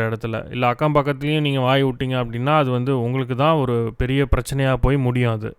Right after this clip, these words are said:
மெயினா இந்த சின்ன விஷயத்துக்கெல்லாம் சண்டை போடாதீங்க, பெட்டி கேஸ்னு சொல்லுவாங்க. So, அந்த மாதிரி விஷயத்துக்கெல்லாம் சண்டை போடாதீங்க. பக்கத்து வீட்டுக்காரன் வந்து என் வீட்டுல குப்பையை கொட்டிட்டான்,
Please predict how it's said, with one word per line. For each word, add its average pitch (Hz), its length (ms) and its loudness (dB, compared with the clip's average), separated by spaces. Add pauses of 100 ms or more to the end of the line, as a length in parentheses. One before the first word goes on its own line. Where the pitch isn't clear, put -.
(1000)
மெயினா 185 300 4
இந்த 170 200 4
சின்ன 202 300 2
விஷயத்துக்கெல்லாம் 160 640 2
சண்டை 143 340 2
போடாதீங்க, 127 480 2
பெட்டி 135 300 0
கேஸ்னு 151 360 0
சொல்லுவாங்க. 120 720 -2
So, 123 200 -2
அந்த 135 240 0
மாதிரி 139 340 4
விஷயத்துக்கெல்லாம் 135 580 0
சண்டை 127 260 2
போடாதீங்க. 117 500 0 (320)
பக்கத்து 147 320 0
வீட்டுக்காரன் 135 400 4
வந்து 131 200 2
என் 131 120 2
வீட்டுல 127 180 0
குப்பையை 127 400 2
கொட்டிட்டான், 113 600 -2